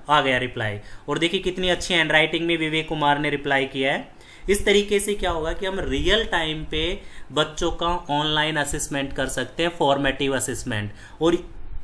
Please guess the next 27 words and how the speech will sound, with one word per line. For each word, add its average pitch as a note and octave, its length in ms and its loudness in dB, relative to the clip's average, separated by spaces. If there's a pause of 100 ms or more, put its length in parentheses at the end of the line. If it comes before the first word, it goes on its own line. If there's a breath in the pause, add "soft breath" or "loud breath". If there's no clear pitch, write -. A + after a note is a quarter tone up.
(920)
अब C#3 140 0
यहाँ D#3 180 0
पे G3+ 140 -2
देखिए F3 340 -2
ये E3+ 160 0
question D#3+ 480 -4
आपका C#3 280 0
display C#3 380 -2
हुआ, D#3+ 260 0
बच्चों C#3 360 -2
ने C3 100 0
reply C3+ 400 0
किया, C#3+ 380 -2
तो D3 200 -6
maximum F3+ 880 0
अपने E3 380 -6
fifty F3 560 0
students D3+ 520 -2
इस D3+ 120 -6
class C3+ 360 -2
के C#3+ 60 -2
अंदर C3+ 180 0
ऐसे C3+ 240 -4
reply B2 340 -4
कर A#2+ 140 -6
सकते - 380 -4
हैं। C#3 220 -8